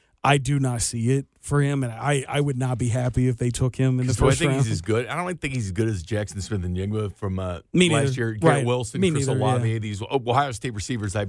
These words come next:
Speaker 2: put in behind all those guys. And I think Marvin got all the double teams, uh, for Ohio State this year. And this
Speaker 1: Yeah.
Speaker 2: is a classic example. I know that a lot of these guys we like that are on good two receivers for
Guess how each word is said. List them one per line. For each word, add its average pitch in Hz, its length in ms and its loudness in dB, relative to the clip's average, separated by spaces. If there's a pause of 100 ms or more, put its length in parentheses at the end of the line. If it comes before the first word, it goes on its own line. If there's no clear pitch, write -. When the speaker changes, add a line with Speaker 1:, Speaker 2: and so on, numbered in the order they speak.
(260)
Speaker 2:
put 120 120 0
in 113 140 0
behind 104 260 -2
all 110 140 0
those 107 160 -2
guys. 104 240 -2 (280)
And 123 120 2
I - 20 4
think 104 180 0
Marvin 107 460 -2
got 98 160 -4 (140)
all 127 340 -4
the 101 140 -10
double 95 300 -6
teams, 90 440 -6 (300)
uh, 98 100 -2
for 104 240 0
Ohio 95 260 0
State 98 280 -6
this 95 160 -2
year. 135 80 0
And 143 80 0
this 165 80 8
Speaker 1:
Yeah. 135 160 4
Speaker 2:
is 147 120 -2
a 151 40 -2
classic 151 400 -2
example. 117 340 -2
I 139 60 -2
know 151 180 -2
that 131 60 -4
a - 20 -6
lot 127 160 -2
of 127 80 -2
these 113 140 -4
guys 110 200 -2
we 101 120 -4
like 110 300 -4
that 95 100 -10
are 107 100 -2
on 104 160 -4 (580)
good 120 280 4
two 143 180 2
receivers 107 640 -4
for 104 200 -8